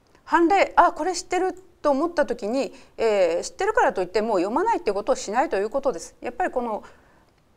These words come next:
この文章から読み取れないかどうかを聞いてるわけですから、ちゃんと読んでいくと。で、その時にですね、あ、ごめんなさい。えー、まあ、ポイントポイントをですね、えー、線を引きながらとかいう形で、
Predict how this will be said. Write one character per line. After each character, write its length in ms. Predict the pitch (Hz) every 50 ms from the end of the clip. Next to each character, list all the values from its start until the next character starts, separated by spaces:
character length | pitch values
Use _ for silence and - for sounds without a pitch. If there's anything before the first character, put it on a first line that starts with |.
| _ _ _ _ _ _ _
こ 160 | - - 302
の 80 | 330 302
文 160 | 349 440 466
章 120 | - 330
か 100 | 233 208
ら 40 | 190
読 180 | 175 180 208 262
み 80 | 302
取 180 | 302 370 359 381
れ 40 | 392
な 160 | 427 381 320
い 60 | 254
か 120 | - 190
ど 140 | - 226 240
う 60 | 233
か 100 | - 175
を 80 | 175 175
聞 140 | - - 214
い 60 | 208
て 100 | - 233
る 80 | 233 247
わ 80 | 254
け 100 | 247 220
で 80 | 185 202
す 80 | -
か 80 | - 320
ら、 100 | 320 269
ち 60 | -
ゃ 80 | 233 254
ん 60 | 277
と 80 | 302 262
読 120 | 277 311
ん 40 | 277
で 80 | 196
い 40 | 180
く 80 | - -
と。 160 | - 170 - - _ _ _ _ -
で、 100 | 262 247
そ 100 | 254 262
の 100 | 302 302
時 180 | 403 - -
に 120 | 320 220 170
で 80 | -
す 120 | - - 196
ね、 180 | 208 220 214 - - _ _ _ _ _ _ _ - -
あ、 60 | 170
ご 60 | 165
め 120 | 165 170 156
ん 20 |
な 80 | - 160
さ 140 | - 170 -
い。 80 | - - - - - _ _ -
え 560 | 190 190 175 165 165 - - - - - - - - - - -
ー、 40 |
ま 100 | 208 196
あ、 40 | - - - -
ポ 160 | - 240 247
イ 60 | 285
ン 60 | 294 277
ト 100 | 320 285
ポ 140 | - 320
イ 40 | 330
ン 60 | 302
ト 80 | 302 -
を 40 | 240
で 100 | - -
す 120 | - -
ね、 160 | 220 247 254 - - - _ _ _
え 300 | - - - - - -
ー、 40 | _ _
線 300 | - - 320 339 277 202
を 60 | -
引 60 | -
き 100 | - -
な 100 | 247 277
が 80 | 269 240
ら 100 | 190 170
と 80 | - -
か 140 | - - - _ _ _ _ _ _ _ _ -
い 80 | - 240
う 80 | 233
形 400 | 233 254 220 220 226 226 - 240
で、 160 | 226 294 269